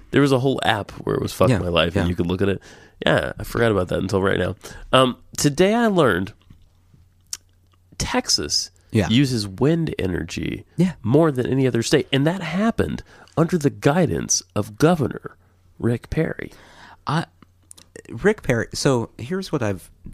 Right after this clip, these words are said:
Speaker 2: learned about Rick Perry throughout
Speaker 1: Okay.
Speaker 2: this whole thing.
Speaker 1: All right.
Speaker 2: I've never liked Rick Perry.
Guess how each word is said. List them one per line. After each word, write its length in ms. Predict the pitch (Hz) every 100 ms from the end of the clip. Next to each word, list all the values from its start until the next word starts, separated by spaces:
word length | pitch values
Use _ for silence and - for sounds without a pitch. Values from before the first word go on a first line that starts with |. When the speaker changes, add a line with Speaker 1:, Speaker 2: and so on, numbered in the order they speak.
| - - - -
Speaker 2:
learned 300 | 92 87 82
about 200 | 82 -
Rick 200 | - -
Perry 260 | - - -
throughout 240 | - - -
Speaker 1:
Okay. 20 |
Speaker 2:
this 140 | - -
whole 120 | -
thing. 240 | - - 92
Speaker 1:
All 80 | 139
right. 180 | 110 - - - - - - - - - - - - - - - - -
Speaker 2:
I've 160 | 135 147
never 280 | 185 190
liked 340 | 147 110 90 -
Rick 200 | - -
Perry. 400 | - 50 50